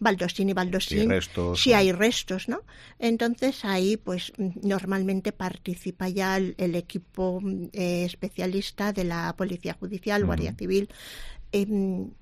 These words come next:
Speaker 1: Policía Nacional.
Speaker 2: Ujú.
Speaker 1: A veces sí que, sí que, pues,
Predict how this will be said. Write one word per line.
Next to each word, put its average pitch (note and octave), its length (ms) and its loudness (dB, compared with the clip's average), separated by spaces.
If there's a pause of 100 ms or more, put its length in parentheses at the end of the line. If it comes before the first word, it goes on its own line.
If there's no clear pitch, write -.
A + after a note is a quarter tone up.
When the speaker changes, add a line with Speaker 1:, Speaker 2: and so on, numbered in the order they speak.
(360)
Speaker 1:
Policía F#3+ 400 0
Nacional. E3+ 560 -2 (100)
Speaker 2:
Ujú. E2 120 0 (320)
Speaker 1:
A G#3 100 10
veces D4 380 6
sí B3+ 100 0
que, F#3+ 480 4 (300)
sí A3+ 220 2
que, F#3+ 460 4
pues, F3 680 0